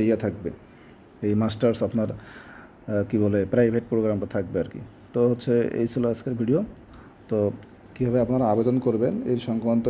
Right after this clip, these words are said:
একটা ভিডিও নিয়ে আসবো সামনে ইনশাল্লাহ। তো সকলে ভালো থাকবেন, সুস্থ থাকবেন। নেক্সট কোনো ভিডিওতে দেখা হবে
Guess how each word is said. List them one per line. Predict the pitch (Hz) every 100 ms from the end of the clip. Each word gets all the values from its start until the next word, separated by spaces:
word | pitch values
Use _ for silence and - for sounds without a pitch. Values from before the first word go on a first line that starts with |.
| 117
একটা | 123 113
ভিডিও | 110 110 107
নিয়ে | 110
আসবো | 101 107 104
সামনে | 95 90
ইনশাল্লাহ। | 98 92 92 190 - - - -
তো | 104
সকলে | 110 - 104 104 110 104
ভালো | 87 95
থাকবেন, | 101 107 127
সুস্থ | 104 110 101
থাকবেন। | 101 143 175 - - - - -
নেক্সট | 120 117
কোনো | 131 117
ভিডিওতে | 104 107 104
দেখা | 101 101
হবে | 87